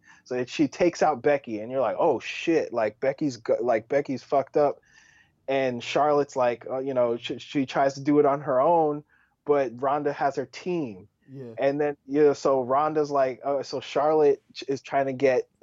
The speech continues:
Speaker 1: you know, support, but her team is shattered, so she has to get, like, that, <laughs> that's how I would do it. That shit would be fire. But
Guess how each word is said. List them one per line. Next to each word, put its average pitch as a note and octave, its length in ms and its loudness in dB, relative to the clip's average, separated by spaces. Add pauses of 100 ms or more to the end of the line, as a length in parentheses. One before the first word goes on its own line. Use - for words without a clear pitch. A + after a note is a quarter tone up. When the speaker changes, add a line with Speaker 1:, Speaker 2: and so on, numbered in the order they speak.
(140)
Speaker 1:
you C3 380 -6
know, A#2 140 -2
support, F3 680 2 (840)
but E3+ 340 0
her D3 200 -4
team D#3 360 -6
is C#3 80 -8
shattered, D#3+ 560 0
so A#2+ 140 -10
she C3+ 160 -10
has C#3 220 -2
to B2+ 100 -10
get, C3+ 120 -14 (180)
like, D3+ 260 0
that, G#3 240 2
<laughs> - 40 -10
that's A#3 280 2
how B3+ 220 2
I F#3+ 180 4
would D#3+ 200 -4
do C3 160 -14
it. A#2+ 120 -18
That G3+ 180 -2
shit A3 180 -4
would F#3+ 180 -6
be D#3+ 100 -6
fire. A2 540 -4 (420)
But D3 300 0